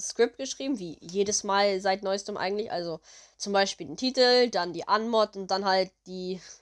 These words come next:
ähm, Begrüßung, bla bla bla und mein Thema. So habe ich das früher auch ungefähr gemacht,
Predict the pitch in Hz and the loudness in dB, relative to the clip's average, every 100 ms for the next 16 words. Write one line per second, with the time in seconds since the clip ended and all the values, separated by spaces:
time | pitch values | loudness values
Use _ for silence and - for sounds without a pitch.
0 | - 170 180 180 180 175 196 220 208 190 | -10 -6 -6 -6 -8 -4 -2 -2 2 2
1 | 190 175 160 151 180 190 180 190 190 185 | 0 -2 -4 0 4 4 4 0 -4 -4
2 | 180 175 147 - - - _ _ 214 240 | -4 -4 -6 -8 -16 -20 _ _ 4 4
3 | 254 233 - 220 220 220 190 196 185 190 | 4 -2 -2 2 2 0 -4 -4 -2 -2
4 | 226 | -2